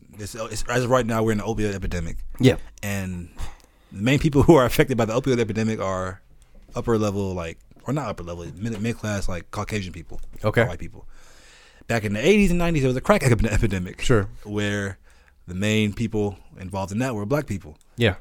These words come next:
Speaker 1: And that kind of, that epidemic was kinda, like, shamed upon. Like, people were, like, making, you know,
Speaker 2: Mm-hmm.
Speaker 1: it just was, you know, but the opioid epidemic is getting, getting a lot of support.
Speaker 2: Of course it is.
Speaker 1: A lot of funding, a lot of representation.
Speaker 2: Mm-hmm.
Speaker 1: <laughs> And so, would the,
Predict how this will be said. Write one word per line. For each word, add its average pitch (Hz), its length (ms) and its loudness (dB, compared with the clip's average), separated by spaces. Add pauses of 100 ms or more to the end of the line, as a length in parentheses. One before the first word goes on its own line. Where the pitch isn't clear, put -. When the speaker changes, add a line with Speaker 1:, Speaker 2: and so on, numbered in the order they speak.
Speaker 1:
And 90 300 -10
that 117 180 -8
kind 110 160 -6
of, 95 180 -12
that 139 140 -2
epidemic 123 360 -4
was 113 100 -8
kinda, 107 180 -6
like, 92 160 -8
shamed 139 280 -2
upon. 135 420 4
Like, 101 140 -2
people 107 180 -4
were, 98 80 -4
like, 87 140 -6
making, 87 320 -14
you 101 80 -6
know, 76 140 -12 (340)
Speaker 2:
Mm-hmm. 160 340 0
Speaker 1:
it 107 40 -2
just 107 180 -4
was, 107 180 -2
you 123 80 -2
know, 110 140 -2
but 95 100 -10
the - 60 -4
opioid 180 220 6
epidemic 127 360 -2
is 101 60 -10
getting, 104 260 -8
getting 110 180 0
a 95 60 -2
lot 113 180 0
of 113 80 0
support. - 500 -2
Speaker 2:
Of - 100 -18
course 170 220 6
it 95 60 4
is. 90 140 -2 (140)
Speaker 1:
A 95 60 -12
lot 117 180 0
of 113 80 -2
funding, 113 520 2 (140)
a 90 100 -12
lot 101 220 -6
of 95 180 -8 (200)
representation. 117 760 4 (400)
Speaker 2:
Mm-hmm. 92 320 -4
Speaker 1:
<laughs> 202 200 0
And 202 60 4
so, 202 400 2 (360)
would 117 180 -2
the, 110 160 -4